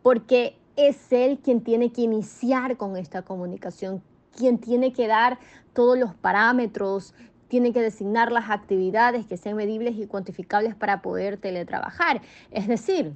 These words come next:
debe de conocer sobre un liderazgo digital, sobre un liderazgo para manejar equipos remotos. Y cuarto, los jefes inmediatos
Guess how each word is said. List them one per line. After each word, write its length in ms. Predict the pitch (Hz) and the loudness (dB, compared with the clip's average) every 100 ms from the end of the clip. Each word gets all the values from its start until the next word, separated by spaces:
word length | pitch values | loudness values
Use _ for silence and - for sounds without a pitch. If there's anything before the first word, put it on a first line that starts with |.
| - | -10
debe 400 | 185 262 294 311 | 2 4 4 0
de 220 | 247 - | -2 -4
conocer 580 | 220 196 180 - 311 330 | -4 -4 -4 -4 -6 -4
sobre 260 | 247 196 | -4 -2
un 160 | 196 233 | 0 0
liderazgo 840 | 254 202 196 247 226 170 170 165 - _ _ - | 0 0 2 2 0 -6 -6 -6 -18 _ _ -10
digital, 600 | 190 - 190 208 185 - _ _ | -10 -6 -2 0 0 -4 _ _
sobre 360 | - 208 202 | -6 -2 0
un 200 | 202 262 | 2 4
liderazgo 600 | 294 277 208 208 208 233 226 | 4 2 2 0 0 -4 -2
para 220 | 196 190 | -2 -2
manejar 640 | 185 180 175 - 247 285 | -4 -6 -8 -8 -4 -2
equipos 560 | 262 - 254 247 190 175 | -4 -6 -8 -6 -6 -8
remotos. 640 | 160 160 - - - - - - - | -10 -10 -12 -18 -20 -20 -20 -20 -10
Y 140 | - 302 | -2 0
cuarto, 520 | - 370 262 - 277 | 4 4 2 0 0
los 160 | 262 233 | 0 -2
jefes 300 | 240 262 269 | -4 -2 0
inmediatos 720 | 277 277 269 196 - 220 | 0 0 0 -2 -2 -6